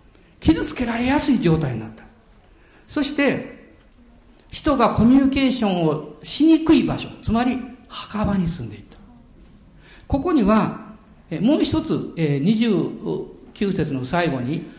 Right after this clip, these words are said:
「荒野に追いやられた」と書かれています。ね。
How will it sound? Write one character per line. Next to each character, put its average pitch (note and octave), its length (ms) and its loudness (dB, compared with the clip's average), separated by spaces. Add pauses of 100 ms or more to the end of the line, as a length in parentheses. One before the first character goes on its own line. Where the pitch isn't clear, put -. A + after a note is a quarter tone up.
(220)
「荒 D#4+ 320 2
野 F4 180 2
に E4 160 4
追 C#4+ 180 0
い D4+ 160 2
や D4 120 0
ら C#4 140 -2
れ G3+ 180 0
た」 A#3 200 -8
と - 80 -8
書 - 200 -12
か - 80 -18
れ - 60 -18
て - 100 -20
い - 40 -20
ま - 80 -20
す。 - 140 -20 (800)
ね。 - 120 -16